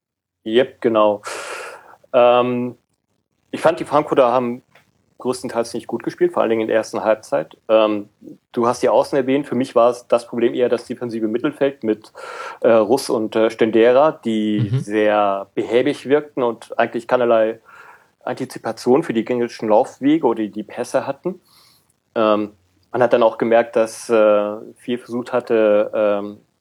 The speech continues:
Speaker 1: nach der Halbzeit umzustellen, äh, indem er Meier zurückzog, äh, auf die Zehn, wo ich dann insgesamt den Eindruck hatte, ähm, dass mit Meier auf der Zehn und Seferovic auf, in der Sturmspitze wesentlich besser defensiv gearbeitet worden ist.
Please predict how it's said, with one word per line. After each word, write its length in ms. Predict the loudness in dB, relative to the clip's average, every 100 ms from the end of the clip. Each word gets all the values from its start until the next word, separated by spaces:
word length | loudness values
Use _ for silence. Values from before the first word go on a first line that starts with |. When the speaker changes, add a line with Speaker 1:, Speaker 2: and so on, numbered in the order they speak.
| _ _ _
Speaker 1:
nach 160 | -8 -4
der 160 | -2
Halbzeit 420 | 0 -2 -4 -4 -4
umzustellen, 760 | -4 -6 0 2 4 2 -4 -14 -20 -20 -20 _ _
äh, 340 | 0 2 2 0
indem 260 | -4 0
er 200 | 2 2 0
Meier 320 | 2 4 4
zurückzog, 840 | 2 -2 -2 -6 -2 0 0 -4 -8 -2
äh, 480 | 2 4 4 2 -4 _ _ _
auf 140 | -12 -10
die 140 | -12
Zehn, 460 | -2 4 4 2 -6 _
wo 120 | -6 -2
ich 60 |
dann 220 | 0 -2
insgesamt 400 | -6 -10 0 0
den 140 | 2 -2
Eindruck 360 | -4 -2 -2
hatte, 360 | -2 0 0 -2 -8 -20 -20 -20 _ _ _
ähm, 400 | 0 2 2 -4 _
dass 240 | -4 -4 -4
mit 200 | -6 2
Meier 220 | 4 4
auf 80 | 0
der 120 | -4
Zehn 180 | -2 -2
und 120 | -2
Seferovic 760 | -6 -6 -4 0 0 -2 -4
auf, 200 | -4 -2
in 120 | -2 -4
der 80 |
Sturmspitze 560 | 0 0 0 -4 -4 0
wesentlich 340 | 0 2 2
besser 220 | 2 0 -2
defensiv 400 | -4 -4 -4 0
gearbeitet 440 | 2 2 0 0
worden 260 | 2 4 2
ist. 340 | -6 -8 -20